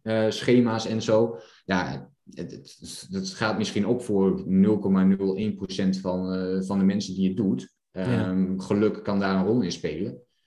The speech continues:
Speaker 1: Maar meestal is het gewoon keihard werken. Dat is het ook gewoon. En het is
Speaker 2: Precies.
Speaker 1: niet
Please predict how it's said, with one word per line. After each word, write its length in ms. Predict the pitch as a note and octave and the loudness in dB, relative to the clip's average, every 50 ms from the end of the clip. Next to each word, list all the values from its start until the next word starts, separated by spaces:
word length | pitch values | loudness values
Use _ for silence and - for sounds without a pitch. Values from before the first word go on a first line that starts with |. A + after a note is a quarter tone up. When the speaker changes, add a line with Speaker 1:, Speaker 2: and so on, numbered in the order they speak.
| _ _ - | _ _ -2
Speaker 1:
Maar 240 | - G2 G2 G2 G2+ | 0 0 2 2 2
meestal 360 | G#2+ A2+ A#2+ A#2+ - F#2+ F2 | 4 4 4 4 2 0 0
is 100 | F2 F2+ | 0 -2
het 100 | F#2 F#2 | -4 -4
gewoon 380 | - F#2 F2+ F#2 F2+ F2+ F#2 - _ _ - | -4 -4 -2 -2 -6 -8 -10 -14 _ _ -6
keihard 320 | - F2+ F2 F2+ F#2 F#2 | -4 -2 -2 -2 -2 2
werken. 360 | G2+ A#2 B2 G2+ F#2 F#2 D#2 | 2 2 2 2 0 -2 -4
Dat 140 | F2 E2+ - | -6 -4 -6
is 100 | F2+ F#2 | -6 -6
het 100 | G#2 - | -4 -2
ook 140 | G#2+ F#2 - - | -2 -2 -2 -4
gewoon. 340 | F2+ D#2+ C#2 C#2 D#2+ - _ _ _ _ _ _ _ _ _ | -8 -8 -8 -8 -12 -14 _ _ _ _ _ _ _ _ _
En 440 | - D#2+ F2 F2+ F2+ F2 E2+ E2+ D#2+ | -8 -6 -4 -2 -2 -2 -4 -4 -6
het 220 | E2 E2+ F2+ - - | -6 -6 -6 -2 -2
is 120 | G2 F#2 | 2 4
Speaker 2:
Precies. 40 | G2+ | 4
Speaker 1:
niet 140 | G#2+ F#2+ | 4 4